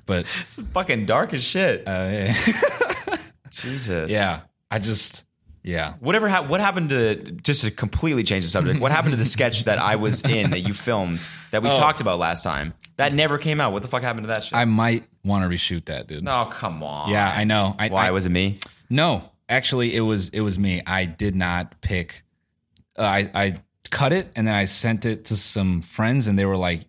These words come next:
Speaker 1: "Yo, you missed opportunities here and here."
Speaker 2: Oh,
Speaker 1: And I'm
Speaker 2: okay.
Speaker 1: like, <gasps> "Oh."
Speaker 2: Hey, you didn't send me the cut?
Speaker 1: Uh, 'cause I was, I was embarrassed to show it to anyone involved.
Speaker 2: No,
Speaker 1: Yeah,
Speaker 2: really?
Speaker 1: that,
Speaker 2: Okay.
Speaker 1: I wasn't feeling it.
Speaker 2: Okay.
Speaker 1: So, um,
Speaker 2: Well, fair enough.
Speaker 1: yeah.
Speaker 2: I'll be in it if you wanna reshoot it.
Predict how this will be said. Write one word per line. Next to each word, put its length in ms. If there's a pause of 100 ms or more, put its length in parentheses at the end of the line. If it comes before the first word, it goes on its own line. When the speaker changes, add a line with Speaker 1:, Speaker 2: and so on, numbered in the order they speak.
(220)
Speaker 1:
"Yo, 420 (420)
you 120
missed 280
opportunities 640
here 160
and 80
here." 260
Speaker 2:
Oh, 280
Speaker 1:
And 100
I'm 60
Speaker 2:
okay. 80
Speaker 1:
like, 280 (340)
<gasps> 360
"Oh." 480
Speaker 2:
Hey, 80
you 60
didn't 140
send 180
me 80
the 80
cut? 280 (800)
Speaker 1:
Uh, 60
'cause 160
I 60
was, 140 (120)
I 80
was 100
embarrassed 420
to 60
show 220
it 100
to 80
anyone 300
involved. 640
Speaker 2:
No, 40
Speaker 1:
Yeah, 120
Speaker 2:
really? 300
Speaker 1:
that, 260
Speaker 2:
Okay. 240
Speaker 1:
I 120
wasn't 300
feeling 280
it. 120 (140)
Speaker 2:
Okay. 360
Speaker 1:
So, 400 (680)
um, 160
Speaker 2:
Well, 80
fair 200
enough. 400
Speaker 1:
yeah. 180
Speaker 2:
I'll 100
be 160
in 100
it 100
if 80
you 120
wanna 200
reshoot 340
it. 180